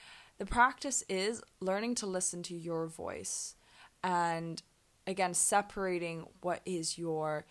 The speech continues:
ego speaking and what is actually your authentic truth. And my gut feelings have guided me to incredible places in the last twenty-five years. I make all my decisions based on gut feelings. It's insane.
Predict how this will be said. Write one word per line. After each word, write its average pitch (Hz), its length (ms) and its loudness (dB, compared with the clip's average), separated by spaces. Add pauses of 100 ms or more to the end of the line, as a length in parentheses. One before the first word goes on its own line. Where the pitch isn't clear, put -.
(220)
ego 196 680 6 (320)
speaking 175 840 -2
and 170 240 -4
what 165 220 0
is 165 160 -4
actually 160 680 -6 (100)
your 160 400 -10
authentic - 580 -14
truth. - 500 -16 (1160)
And 160 160 -6
my 156 100 -4
gut 151 240 0
feelings 151 380 -6
have - 260 -8
guided 147 400 0
me 151 340 -6 (520)
to - 360 -2
incredible 160 540 -2
places - 680 -8
in 165 140 -8
the 139 80 -6
last - 380 -4
twenty-five - 500 -8
years. - 320 -8
I 156 100 -2
make 156 220 -2
all 165 180 6
my 156 140 0
decisions 147 480 -4
based 135 220 -6
on - 100 -8
gut - 160 -6
feelings. - 480 -12
It's - 140 -10
insane. - 400 -8